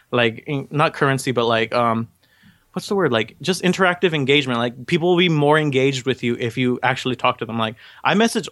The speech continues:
all my, like, all the messages I get, I, I try to respond to as many as I can, like, with, like, a little, like, emoji or something. And, like, those little things help you get, uh,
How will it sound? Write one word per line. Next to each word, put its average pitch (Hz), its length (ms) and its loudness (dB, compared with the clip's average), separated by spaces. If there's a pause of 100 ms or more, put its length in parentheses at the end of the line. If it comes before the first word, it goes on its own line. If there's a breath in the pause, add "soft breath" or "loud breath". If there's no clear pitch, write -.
(440)
all 160 160 4
my, 151 220 0
like, 135 260 -6
all 139 280 2
the 180 80 2
messages 175 420 0
I 185 80 0
get, 180 160 2
I, 139 240 2
I 135 60 0
try 151 160 2
to 156 80 2
respond 139 360 0
to 139 60 -2
as 123 100 -2
many 127 200 -2
as 117 100 -4
I 113 80 0
can, 117 300 -2
like, 110 240 -8
with, 120 100 -6
like, 113 220 -2 (200 loud breath)
a 127 60 0
little, 131 240 4
like, 120 200 2
emoji 117 540 0
or 113 60 0
something. 117 480 -4
And, 123 140 2
like, 123 240 2
those 143 340 0
little 165 160 2
things 156 300 0
help 135 280 0
you 135 140 -2
get, 123 320 0
uh, 113 300 -2